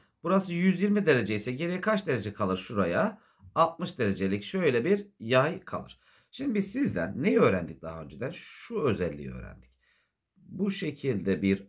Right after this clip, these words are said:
açımız varsa şuraya A yayı, şuraya da B yayı dersek şu aradaki açımız alfa diyelim. Alfa eşittir A eksi B bölü iki idi.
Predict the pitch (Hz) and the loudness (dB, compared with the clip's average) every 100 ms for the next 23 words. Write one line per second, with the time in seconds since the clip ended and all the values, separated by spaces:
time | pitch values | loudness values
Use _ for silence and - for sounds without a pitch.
0 | - 120 - 110 90 76 76 78 117 139 | -6 -4 -4 -2 -2 -4 -8 -2 0 0
1 | - 131 131 _ _ _ - 156 143 127 | 0 0 -2 _ _ _ -10 -4 2 2
2 | 104 - - 127 98 - _ _ _ - | 0 -6 0 2 2 -4 _ _ _ -8
3 | 87 80 69 80 - - 135 117 101 85 | -6 -6 -6 -10 -12 -8 -2 0 0 -2
4 | 69 67 110 123 120 92 76 69 95 113 | -6 -2 2 4 2 0 -2 -4 -2 -2
5 | - 120 113 - _ _ _ _ - - | -2 -4 -4 -8 _ _ _ _ -20 -12
6 | 156 - 151 160 113 95 - - - 117 | -10 -2 2 4 2 0 -2 -14 -8 -6
7 | - 90 76 73 - _ - 120 104 98 | -4 -6 -8 -10 -12 _ 0 0 0 -4
8 | 71 69 78 104 _ _ - 175 202 175 | -6 -8 -8 -10 _ _ -4 0 0 0
9 | - 123 151 - 98 - _ _ _ - | -2 -2 -4 -2 -4 -4 _ _ _ -6
10 | 160 196 185 - 110 98 - 92 80 156 | 2 4 4 2 -2 -2 -6 -8 -4 0
11 | 185 123 113 117 - 85 - 73 65 - | 0 2 0 0 -6 -12 -14 -14 -14 -16